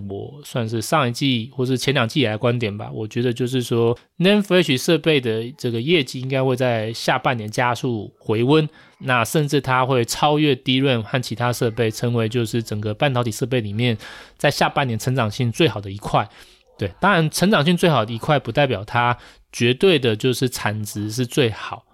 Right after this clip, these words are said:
对，以今年来看，可能就是说低润的产值的这个绝对的水平还是高于nand flash。可是如果是成长性的话，我觉得应该会是nand flash 全年会好于低润吧。这大概是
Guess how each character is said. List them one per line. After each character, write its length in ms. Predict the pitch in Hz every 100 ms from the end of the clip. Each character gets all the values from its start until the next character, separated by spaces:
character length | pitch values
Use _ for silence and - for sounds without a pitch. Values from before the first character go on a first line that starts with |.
| _ _
对， 160 | 107 101
以 160 | 120
今 120 | 120 233
年 120 | 185
来 40 |
看， 160 | 170 170
可 80 | 123
能 160 | 120
就 120 | 135
是 100 | 139
说 160 | 135 131
低 160 | - 185
润 180 | 190
的 140 | 139 117
产 280 | - 113 110
值 340 | 110 104 104
的 340 | 107 110 107 107
这 140 | 120
个 260 | 113 110 113
绝 220 | - 135 160
对 180 | 214
的 220 | 156 123 117
水 260 | - 107
平 220 | - 117
还 100 | 113
是 100 | 120 131
高 200 | 127 123
于 120 | 110
nand 240 | 117 117
flash。 420 | 117 113 107 - - _
可 60 | 131
是 80 | 202
如 80 |
果 100 | 226
是 80 | 175
成 200 | - 147
长 180 | 156 160
性 140 | 143
的 100 | 131
话， 180 | 113 127
我 140 | 107 104
觉 160 | 110
得 420 | 117 113 110 113 165 _
应 200 | - 139
该 240 | 139 131 123
会 160 | 135
是 140 | 120 120
nand 260 | 127 143
flash 500 | 143 127 123 120 107 120 -
全 240 | - 139
年 160 | 151 127
会 80 |
好 220 | 139 110 104
于 100 | 104
低 180 | 113
润 240 | 117 120 104
吧。 80 | - _ _ _ -
这 100 | 117
大 240 | 156 143
概 200 | 147 127
是 400 | 117 123 113 113